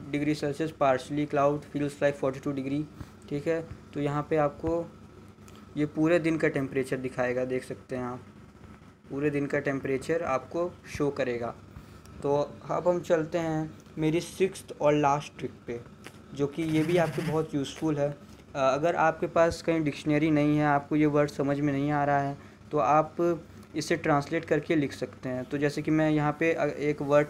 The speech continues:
translate करता हूँ, how are you? बहुत simple है, how are you? ब-, in Hindi। बस आपको how are you in कोई भी language में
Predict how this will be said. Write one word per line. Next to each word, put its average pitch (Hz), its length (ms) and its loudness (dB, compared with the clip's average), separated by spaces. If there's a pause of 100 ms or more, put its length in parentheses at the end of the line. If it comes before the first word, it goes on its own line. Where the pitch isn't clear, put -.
translate 147 480 0
करता 139 320 -2
हूँ, 151 220 -2 (400)
how 139 220 8
are 127 280 2
you? 123 100 -2 (1200)
बहुत 135 220 0
simple 131 400 -4
है, 139 200 -8 (1900)
how 131 220 -2
are 131 240 -4 (680)
you? 127 100 -2 (1120)
ब-, - 180 -4
in 156 240 -4 (120)
Hindi। 123 360 -2 (200)
बस 147 200 -2
आपको 151 260 0
how 143 360 2
are 156 140 0
you 196 80 2 (400)
in 175 200 2 (300)
कोई 165 200 2
भी 175 120 -2
language 165 440 0
में 196 220 -2